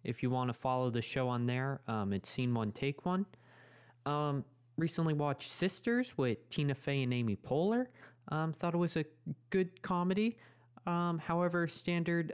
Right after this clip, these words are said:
American comedy where we try to inject a serious storyline into a comedy that could be fun, a lot of fun without it. Um,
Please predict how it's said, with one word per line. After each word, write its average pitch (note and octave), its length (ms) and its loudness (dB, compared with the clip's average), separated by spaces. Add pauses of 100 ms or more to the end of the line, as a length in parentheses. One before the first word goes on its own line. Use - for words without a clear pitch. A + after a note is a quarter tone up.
American D3 480 0
comedy C#3+ 420 0
where C3 380 2
we B2+ 240 2
try C3 280 -2
to A#2+ 440 0
inject C3 480 -2
a A2+ 40 0
serious C#3 600 0
storyline D3+ 840 0 (580)
into B2+ 680 0 (120)
a A2+ 280 -2
comedy C#3 380 -2
that C3 220 -2
could B2+ 160 -4
be C#3 240 0
fun, D3 500 -2 (320)
a B2 60 0
lot D3 220 0
of D3 60 -2
fun D3+ 260 -2
without C#3+ 440 0
it. A2 140 -2 (260)
Um, C3+ 340 -2